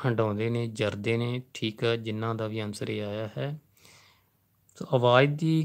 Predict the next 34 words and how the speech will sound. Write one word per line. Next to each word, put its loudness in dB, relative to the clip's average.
ਗੱਲ 2
ਕਰੀਏ 0
ਤਾਂ 0
ਬਈ 0
ਮੈਂ 2
ਬਾਅਦ 0
'ਚ 2
ਸੁਣਦਾ 6
ਤਾਂ 4
ਮੈਨੂੰ 4
ਤਾਂ 2
ਕਦੀ 2
ਘੱਟ 0
ਲੱਗੀ -2
ਨਹੀਂ, -2
ਪਤਾ 0
ਨਹੀਂ 2
ਕਿਉਂ -2
ਤੁਹਾਨੂੰ 0
ਘੱਟ 0
ਲੱਗਣ -2
ਲੱਗ -2
ਗਈ -4
ਹੈ। -4
ਦੇਖੋ 4
ਸਿਰਫ 2
ਇੱਕ 2
ਹੀ 6
ਰੀਜ਼ਨ 6
ਹੋ 4
ਸਕਦਾ -2
ਹੈ -2
ਕਿ -6
ਪਹਿਲਾਂ 2